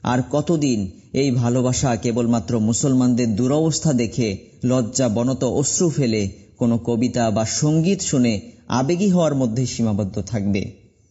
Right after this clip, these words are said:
এর আগে কি আর বাড়তে পারবে না? আপনি আর কতদিন এই ভালোবাসাকে কেবলমাত্র অবসর সময় পার করার মুখরোচক আলোচনা বানিয়ে রাখবেন? আমাদের না কোনো চটকদার সমালোচকের দরকার আছে,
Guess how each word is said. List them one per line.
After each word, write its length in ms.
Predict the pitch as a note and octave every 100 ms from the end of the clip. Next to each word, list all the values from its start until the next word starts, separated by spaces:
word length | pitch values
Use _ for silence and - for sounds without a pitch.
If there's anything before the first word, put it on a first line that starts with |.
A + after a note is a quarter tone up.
| _
এর 200 | - D3
আগে 280 | - B2+ D3
কি 180 | C#3+ D#3+
আর 80 | C3
বাড়তে 340 | A2 - D3+
পারবে 280 | D3+ C#3+ D#3
না? 220 | D#3 F3 - - - _ _ _
আপনি 360 | - C#3+ F#3 F#3+
আর 60 | F3+
কতদিন 580 | D#3+ E3 G3 D#3+ B2+ G2+ - -
এই 160 | - D#3
ভালোবাসাকে 680 | C3 B2+ C#3+ C#3+ - C#3+ C#3+
কেবলমাত্র 680 | C#3 C3+ C#3 C3+ C3 C#3 C3
অবসর 560 | G#2 B2+ C#3 - D3
সময় 440 | C3 - C3 D#3 -
পার 200 | D3 B2
করার 300 | A#2 A#2+ A#2 F#2+ - - -
মুখরোচক 540 | B2 - D3 D3 D3+ - -
আলোচনা 460 | C3+ E3+ F#3 G#3
বানিয়ে 300 | D3+ B2 A#2+
রাখবেন? 460 | A2 G2+ F#2+ G2+ F2+ - - - - -
আমাদের 420 | - A#2 D#3+ F3 E3
না 200 | D3 D#3
কোনো 240 | D#3+ E3
চটকদার 500 | D#3+ D#3+ D#3+ C#3+ D#3
সমালোচকের 760 | - C3+ A2 A#2 D3+ F3 F3+
দরকার 300 | D#3+ D#3+ E3
আছে, 420 | D#3 D3 - F3